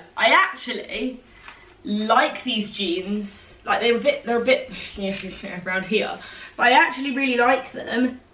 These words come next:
until you get to the knee. And then, like,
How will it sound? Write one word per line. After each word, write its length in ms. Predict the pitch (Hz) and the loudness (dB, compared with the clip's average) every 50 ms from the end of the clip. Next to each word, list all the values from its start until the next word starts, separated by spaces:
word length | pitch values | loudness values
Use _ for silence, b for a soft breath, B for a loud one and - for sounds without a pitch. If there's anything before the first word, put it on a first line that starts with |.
| _ _ _ _ - - | _ _ _ _ 0 6
until 540 | 269 262 262 220 - - 320 403 415 359 | 8 8 8 8 6 4 4 4 4 4
you 140 | 285 247 247 | 2 2 4
get 200 | 208 233 - - - | 2 2 2 0 -6
to 80 | 208 | -4
the 100 | 196 214 | -4 -2
knee. 520 | 220 269 294 - - - - - 190 - b b b b b b b b b - | 0 2 2 0 0 -2 -8 -10 -12 -14 b b b b b b b b b 0
And 220 | 269 294 311 349 | 0 2 4 4
then, 520 | 415 415 - - - - - 285 349 392 - - - - _ _ _ - _ _ _ - - _ - - - - - - _ _ - | 4 2 2 0 -4 -6 -8 -6 -6 -6 -8 -8 -14 -20 _ _ _ -20 _ _ _ -20 -20 _ -20 -20 -20 -20 -20 -20 _ _ 2
like, 540 | - 302 302 302 294 - - - - - | 6 6 8 8 6 2 -2 -6 -12 -20